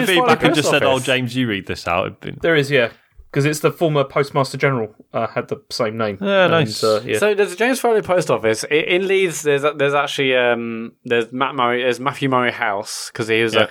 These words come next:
Speaker 2: he was apparently the godfather of engineering.
Speaker 1: Mm-hmm.
Speaker 2: Uh, is there a Sean Bell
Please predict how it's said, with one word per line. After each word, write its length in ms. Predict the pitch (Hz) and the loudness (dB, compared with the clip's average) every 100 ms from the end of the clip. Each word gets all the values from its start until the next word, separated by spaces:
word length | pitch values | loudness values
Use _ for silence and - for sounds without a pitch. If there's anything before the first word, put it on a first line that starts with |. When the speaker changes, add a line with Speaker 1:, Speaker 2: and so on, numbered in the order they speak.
| - | 0
Speaker 2:
he 100 | 120 | -2
was 140 | 110 | -2
apparently 320 | 101 123 113 | -4 -4 -2
the 80 | 107 | -4
godfather 460 | 110 110 - 110 110 | -2 -4 0 0 2
of 100 | 110 | -2
engineering. 680 | 110 104 110 104 98 117 - - - - - 120 | -6 -4 -2 -2 -4 -6 -14 -18 -18 -18 -14 -8
Speaker 1:
Mm-hmm. 260 | 110 117 | -6 -2
Speaker 2:
Uh, 160 | 131 135 160 | 0 0 0
is 180 | 160 196 | 0 0
there 120 | 180 | 0
a 40 | |
Sean 280 | 156 180 165 | 0 0 0
Bell 400 | 156 165 147 113 | 0 2 0 -2